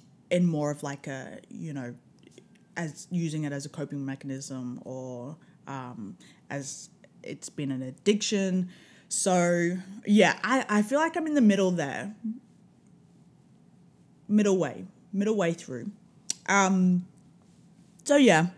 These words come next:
we are on this frickin' journey. And let me tell you, <laughs> uh, it's, um, uh, yeah, it's been an interesting, it's been interesting. So, I, I've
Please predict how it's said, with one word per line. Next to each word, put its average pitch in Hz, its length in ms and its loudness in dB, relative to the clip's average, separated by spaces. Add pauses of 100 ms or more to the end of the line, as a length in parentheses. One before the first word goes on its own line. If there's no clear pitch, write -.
(440)
we 262 340 4
are 202 240 -2
on 247 340 -2
this - 440 -6 (260)
frickin' 320 580 -4
journey. 233 720 4 (300)
And 294 420 -2
let 262 140 2
me 285 80 2
tell 220 180 0
you, 190 180 2 (540)
<laughs> - 480 -10
uh, 240 380 -8 (560)
it's, 185 220 -2
um, 170 340 0
uh, 156 320 -4
yeah, 139 280 -8 (140)
it's 180 120 -8
been 233 180 0
an 202 100 2
interesting, 180 640 -4 (300)
it's - 140 -14
been 240 160 -4
interesting. 160 600 -10
So, 196 500 0 (1600)
I, 320 680 0 (220)
I've 226 160 2